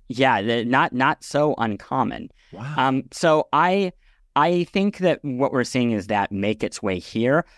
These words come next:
Speaker 1: I think what's always been uncomfortable as we've seen adaptations like Ghost in the Shell is the casting
Speaker 2: Mm.
Speaker 1: of that, right? Um, but I, I think as, um,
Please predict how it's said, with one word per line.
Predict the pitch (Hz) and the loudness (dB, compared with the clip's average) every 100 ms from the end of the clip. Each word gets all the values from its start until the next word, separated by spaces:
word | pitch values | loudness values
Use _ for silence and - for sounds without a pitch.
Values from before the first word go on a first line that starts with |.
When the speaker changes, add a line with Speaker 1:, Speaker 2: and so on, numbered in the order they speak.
| _ | _
Speaker 1:
I | 147 | -2
think | 165 143 | 0 0
what's | 113 - | -2 2
always | 117 143 135 120 | 2 4 2 -2
been | - 104 101 | -4 -4 -4
uncomfortable | 98 95 - - 247 - - 69 50 - | -4 -6 -4 0 0 -2 -6 -6 -6 -6
as | 113 104 | -2 -2
we've | 107 98 | -2 -4
seen | - 110 98 95 92 - | -2 -2 -2 -2 -4 -4
adaptations | 92 92 - 90 - 92 - | -4 -4 -4 -6 -4 -6 -4
like | 90 90 - _ _ - | -4 -4 -12 _ _ -2
Ghost | 123 117 - | 0 0 0
in | 110 | -4
the | 98 | -4
Shell | - - 107 92 85 - _ - _ 107 | -4 0 0 0 -4 -12 _ -20 _ -4
is | 107 98 92 90 - | -2 -2 -6 -8 -8
the | 107 | -6
casting | - 107 113 208 226 214 | -2 -2 -2 0 0 -2
Speaker 2:
Mm. | 214 | 0
Speaker 1:
of | 196 | 0
that, | 220 220 - | 0 -2 -2
right? | 180 196 233 - _ _ _ | -2 -2 -2 -10 _ _ _
Um, | 131 135 131 131 135 | -2 0 2 0 -4
but | 147 139 151 | -2 0 2
I, | 143 143 139 - | 0 -2 -2 0
I | 131 139 | 2 2
think | 131 143 139 - 110 | 0 -2 -2 -2 0
as, | 113 110 113 110 104 - | 2 2 0 -2 -4 -4
um, | 107 104 95 92 90 | 0 0 -2 -4 -8